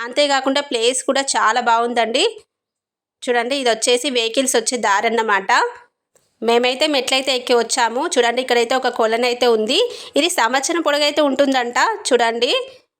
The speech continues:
ఇక్కడ మేమైతే కాళ్ళు అయితే కడుక్కొని, వాటర్ అయితే జల్లుకొని టెంపుల్లోకి అయితే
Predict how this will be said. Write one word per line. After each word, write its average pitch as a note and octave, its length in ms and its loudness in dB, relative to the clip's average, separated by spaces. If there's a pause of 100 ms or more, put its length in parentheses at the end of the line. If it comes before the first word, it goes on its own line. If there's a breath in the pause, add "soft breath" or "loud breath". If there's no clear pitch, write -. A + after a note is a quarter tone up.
(420)
ఇక్కడ B3+ 200 -2 (300)
మేమైతే B3 380 0 (140)
కాళ్ళు A#3 260 0
అయితే B3 180 -2
కడుక్కొని, B3 440 0 (100)
వాటర్ G#3+ 280 2
అయితే B3+ 200 0
జల్లుకొని A#3+ 440 0 (160)
టెంపుల్లోకి A#3+ 520 0
అయితే B3+ 120 0